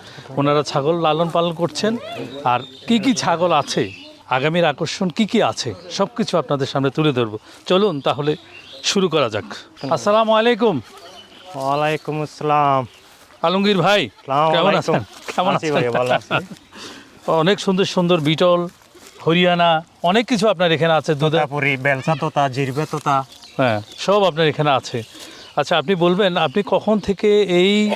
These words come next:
Speaker 1: খামার আরম্ভ করলেন ভাই?
Speaker 2: ভাই, আমি ছোট থেকে, আমি একদম, আমি ছোটকাল থেকে আমি ছাগল পালন করে
Speaker 1: ছোট
Speaker 2: প্রায়
Speaker 1: বলতে?
Speaker 2: আঠাশ, আঠাশ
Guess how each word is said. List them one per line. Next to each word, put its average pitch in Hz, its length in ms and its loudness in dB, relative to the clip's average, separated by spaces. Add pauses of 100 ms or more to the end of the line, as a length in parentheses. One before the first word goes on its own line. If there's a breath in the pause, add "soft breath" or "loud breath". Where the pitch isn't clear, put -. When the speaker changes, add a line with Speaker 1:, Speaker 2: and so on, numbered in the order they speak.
Speaker 1:
খামার 147 320 0
আরম্ভ 123 340 0
করলেন 104 300 -4
ভাই? 110 100 0
Speaker 2:
ভাই, 185 100 2
আমি 185 380 0
ছোট 180 180 0 (160)
থেকে, 180 400 2
আমি 165 460 -4
একদম, 156 460 -2
আমি 147 240 -2
ছোটকাল 151 320 0
থেকে 143 200 -4
আমি 131 140 -2
ছাগল 139 380 -2
পালন 139 240 0
করে 147 300 -4 (300)
Speaker 1:
ছোট 190 140 0
Speaker 2:
প্রায় 190 220 2
Speaker 1:
বলতে? 180 220 2
Speaker 2:
আঠাশ, 185 160 -6
আঠাশ 180 200 0